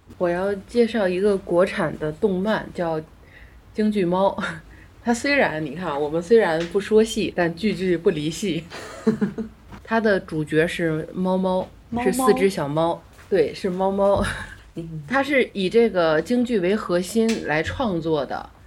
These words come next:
Speaker 1: 它是有自己的这个世界观的，它已经出了四季了，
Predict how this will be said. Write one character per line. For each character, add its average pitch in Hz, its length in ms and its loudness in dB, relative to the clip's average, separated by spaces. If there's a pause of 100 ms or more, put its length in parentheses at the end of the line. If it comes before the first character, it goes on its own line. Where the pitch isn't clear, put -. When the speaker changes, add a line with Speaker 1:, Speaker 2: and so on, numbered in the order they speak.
(120)
Speaker 1:
它 233 180 0
是 233 200 -2
有 156 180 4
自 226 220 -2
己 160 180 -8
的 135 260 -2
这 160 220 0
个 127 240 -4
世 170 220 -6
界 175 140 0
观 175 240 0
的， 165 200 -2 (120)
它 175 160 -4
已 170 100 -4
经 147 140 -4
出 - 220 -6
了 175 120 0
四 175 320 -4
季 156 240 -2
了， 117 160 -4